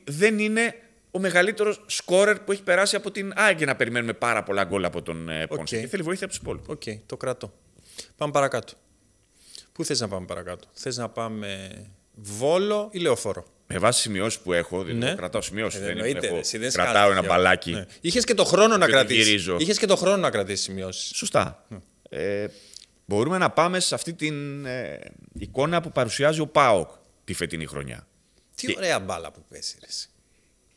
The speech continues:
Speaker 1: Δεν είναι μόνο ότι παίζει ωραία μπάλα.
Speaker 2: Ε, ναι, αλλά παίζει
Speaker 1: Είναι,
Speaker 2: ωραία μπάλα,
Speaker 1: είναι
Speaker 2: να το
Speaker 1: πολύ
Speaker 2: πούμε και αυτό.
Speaker 1: ισορροπημένη
Speaker 2: Δηλαδή,
Speaker 1: ομάδα
Speaker 2: να,
Speaker 1: στον
Speaker 2: να
Speaker 1: αγωνιστικό
Speaker 2: επιστρέψουμε
Speaker 1: χώρο.
Speaker 2: λίγο στα βασικά, στα θεμελιώδη. Παίζει ωραία μπάλα.
Speaker 1: Ναι.
Speaker 2: Τον ευχαριστιέσαι τον παοκ. Πώς να το κάνουμε;
Speaker 1: Ναι. Είναι μια ομάδα η οποία, ξαναλέω, για μένα ξεχωρίζει για την ισορροπία που έχει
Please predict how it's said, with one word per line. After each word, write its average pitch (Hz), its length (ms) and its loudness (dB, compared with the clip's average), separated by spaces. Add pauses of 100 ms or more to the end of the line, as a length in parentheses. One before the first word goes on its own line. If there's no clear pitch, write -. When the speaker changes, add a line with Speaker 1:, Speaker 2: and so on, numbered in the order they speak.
(280)
Speaker 1:
Δεν 131 160 4
είναι 180 60 8
μόνο 226 140 6
ότι 208 120 -4
παίζει 151 260 4
ωραία 98 220 2
μπάλα. 78 360 -4
Speaker 2:
Ε, 185 60 0
ναι, 247 140 4
αλλά 233 180 8
παίζει 269 240 6
Speaker 1:
Είναι, 220 80 10
Speaker 2:
ωραία 254 220 10
μπάλα, 262 240 8
Speaker 1:
είναι 135 100 6
Speaker 2:
να 123 80 0
το 113 60 2
Speaker 1:
πολύ 143 160 4
Speaker 2:
πούμε 262 200 4
και - 100 4
αυτό. 123 100 4
Speaker 1:
ισορροπημένη 123 280 2
Speaker 2:
Δηλαδή, 117 200 2
Speaker 1:
ομάδα 151 160 4
Speaker 2:
να, 156 60 4
Speaker 1:
στον 160 120 0
Speaker 2:
να 165 40 8
Speaker 1:
αγωνιστικό 165 320 4
Speaker 2:
επιστρέψουμε 214 280 4
Speaker 1:
χώρο. 214 100 8
Speaker 2:
λίγο 226 120 6
στα 220 140 4
βασικά, 208 420 4
στα 170 140 2
θεμελιώδη. 143 520 0
Παίζει 190 340 6
ωραία 190 240 6
μπάλα. 170 480 0
Speaker 1:
Ναι. - 180 -14
Speaker 2:
Τον 135 120 -6
ευχαριστιέσαι 156 600 4
τον 117 140 -4
παοκ. 107 200 0
Πώς 147 140 -4
να 156 60 0
το 135 100 -2
κάνουμε; 92 320 -10 (140)
Speaker 1:
Ναι. 78 140 -12 (120)
Είναι 123 220 -4
μια 131 140 -2
ομάδα 127 280 2
η 117 60 2
οποία, 131 280 2
ξαναλέω, 110 500 0 (120)
για 90 200 -4
μένα 117 340 0
ξεχωρίζει 117 480 -2
για 131 100 -4
την 104 100 -10
ισορροπία 107 520 -2
που 110 120 -2
έχει 127 400 -2